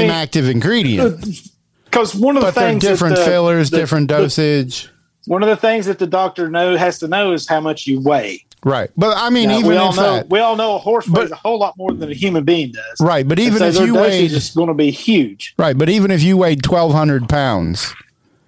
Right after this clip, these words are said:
Speaker 2: you wouldn't get the same thing because there's other different things in it. There's different
Speaker 1: Oh, there may be. I don't know.
Speaker 2: fillers. But it's the same active
Speaker 1: But see, there,
Speaker 2: ingredient.
Speaker 1: but
Speaker 2: The ivermectin
Speaker 1: this is,
Speaker 2: part.
Speaker 1: this is,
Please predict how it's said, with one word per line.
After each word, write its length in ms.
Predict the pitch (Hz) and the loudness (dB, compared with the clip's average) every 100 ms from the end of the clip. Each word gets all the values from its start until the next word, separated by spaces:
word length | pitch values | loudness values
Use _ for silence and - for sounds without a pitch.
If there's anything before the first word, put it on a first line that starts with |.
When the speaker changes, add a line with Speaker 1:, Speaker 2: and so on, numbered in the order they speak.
| _ - | _ -6
Speaker 2:
you 220 | 139 196 | 0 2
wouldn't 540 | 156 156 185 156 139 | 4 4 2 0 -2
get 340 | 131 170 151 123 | -2 -2 0 -2
the 100 | 113 | -2
same 360 | - 139 113 | 0 0 0
thing 420 | 101 135 110 - - _ _ _ _ _ _ _ | 0 0 0 -4 -12 _ _ _ _ _ _ _
because 340 | - 139 165 135 | -6 0 0 2
there's 260 | 160 151 139 - | 2 0 -4 -6
other 340 | - 208 170 147 | -2 0 2 0
different 440 | 135 156 151 123 | 0 0 0 0
things 320 | - 135 113 | 0 0 0
in 160 | 135 147 | 0 0
it. 160 | - - _ - | -2 -8 _ -4
There's 180 | 127 113 | -2 0
different 560 | 160 143 151 120 - - - _ | -2 0 0 -2 -4 -16 -20 _
Speaker 1:
Oh, 60 | 180 | -2
there 120 | 185 | 0
may 160 | 170 170 | 0 0
be. 180 | 156 175 | 2 2
I 120 | 156 | 2
don't 120 | 151 | 0
know. 60 | 147 | 0
Speaker 2:
fillers. 380 | 156 117 - - - - - - - | 0 -2 -4 -18 -20 -20 -20 -12 -2
But 160 | 214 165 | 0 0
it's 140 | 151 | 0
the 80 | 160 | 0
same 260 | 190 170 | 0 0
active 420 | 147 135 - 113 90 | 0 -2 -2 -2 0
Speaker 1:
But 140 | 156 170 | -2 -2
see, 220 | - 240 | 0 0
there, 160 | 226 143 | 0 0
Speaker 2:
ingredient. 420 | 131 135 107 120 | 0 0 -2 0
Speaker 1:
but 100 | 147 | 0
Speaker 2:
The 60 | |
ivermectin 420 | 180 180 170 160 160 | 0 0 0 0 0
Speaker 1:
this 120 | 208 | 0
is, 40 | 123 | 0
Speaker 2:
part. 200 | 139 127 | 0 0
Speaker 1:
this 220 | 247 196 | -2 -2
is, 100 | - | -6